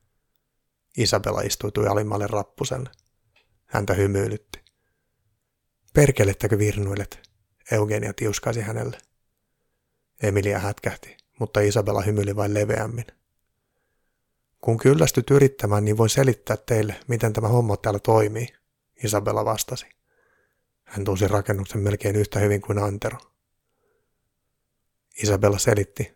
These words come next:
että jokainen huone, käytävä ja tila oli numeroitu.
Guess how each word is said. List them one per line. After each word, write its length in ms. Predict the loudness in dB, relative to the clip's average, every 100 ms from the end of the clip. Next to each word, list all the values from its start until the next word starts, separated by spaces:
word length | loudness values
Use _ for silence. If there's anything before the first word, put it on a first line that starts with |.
| -8
että 200 | -4 2
jokainen 420 | 2 4 0 2
huone, 320 | 2 4 2 -2 _ 0
käytävä 380 | 2 2 2 -2
ja 80 | 0
tila 240 | 0 2
oli 120 | 2
numeroitu. 560 | 2 0 0 -2 -4